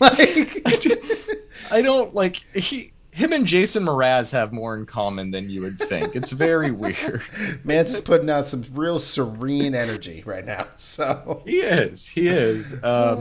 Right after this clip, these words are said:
Speaker 1: but
Speaker 2: figured
Speaker 1: yeah,
Speaker 2: I, figured
Speaker 1: we'll
Speaker 2: I'd
Speaker 1: s-,
Speaker 2: mention it.
Speaker 1: No, no, I, I appreciate you bringing that up 'cause I was very unaware. I didn't even really think about the Reddit aspect of the song. I was just like, "Yeah, Coda, it's fucking Father's Day. We're gonna get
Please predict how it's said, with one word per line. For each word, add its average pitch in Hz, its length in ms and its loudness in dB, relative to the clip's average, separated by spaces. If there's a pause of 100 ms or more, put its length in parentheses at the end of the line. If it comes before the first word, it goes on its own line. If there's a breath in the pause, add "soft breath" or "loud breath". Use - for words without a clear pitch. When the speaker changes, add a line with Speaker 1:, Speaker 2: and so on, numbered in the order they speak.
Speaker 1:
but 107 100 -14 (160)
Speaker 2:
figured 165 240 2
Speaker 1:
yeah, 143 80 6
Speaker 2:
I, 143 60 2
figured 170 260 2
Speaker 1:
we'll 151 80 6
Speaker 2:
I'd 143 60 2
Speaker 1:
s-, 123 40 -8
Speaker 2:
mention 113 300 -6
it. 101 260 -10 (560 soft breath)
Speaker 1:
No, 403 160 0
no, 262 160 0
I, 135 180 4
I 139 180 0
appreciate 147 480 -2
you 131 100 -6
bringing 123 320 -4
that 117 180 0
up 104 200 -2
'cause 110 100 -10
I 104 80 -2
was 104 140 -6
very 107 280 0
unaware. 98 520 -4
I 101 60 -6
didn't 107 200 -4
even 101 180 -10
really 104 240 -4
think 98 200 -8
about 95 240 -2
the 92 100 -4
Reddit 95 300 -2
aspect 90 500 -2
of 92 80 -4
the 90 80 -6
song. 76 380 -6
I 82 80 -8
was 92 100 -12
just 95 160 -12
like, 92 140 -4
"Yeah, 143 320 6
Coda, 135 320 2
it's 131 180 -4
fucking 120 300 -6
Father's 117 440 2
Day. 107 360 -4
We're 110 140 -4
gonna 117 180 -4
get 110 260 -2